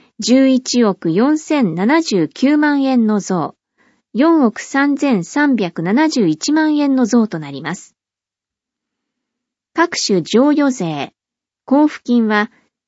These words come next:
地方交付税などが増となっているものの、地方消費税交付金が大きく減となり、全体としては前年度と比べて一億九千八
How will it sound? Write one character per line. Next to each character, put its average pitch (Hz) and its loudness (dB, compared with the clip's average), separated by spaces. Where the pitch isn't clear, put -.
地 220 2
方 311 2
交 302 0
付 320 0
税 269 0
な 226 0
ど 202 -2
が 175 -4
増 311 2
と 233 -2
な 220 0
っ 214 -4
て 196 -8
い 180 -2
る 175 -2
も 175 -2
の 175 -4
の、 170 -2
地 226 2
方 320 2
消 311 0
費 311 0
税 196 0
交 277 2
付 - -14
金 262 0
が 240 0
大 320 4
き - -14
く 160 -6
減 254 2
と 160 -6
な 151 -8
り、 143 -8
全 302 0
体 330 0
と 339 0
し - -4
て 320 0
は 220 0
前 247 2
年 254 4
度 202 0
と 175 -4
比 180 -8
べ 202 -2
て 190 -4
一 320 0
億 - -2
九 285 0
千 269 -2
八 185 -6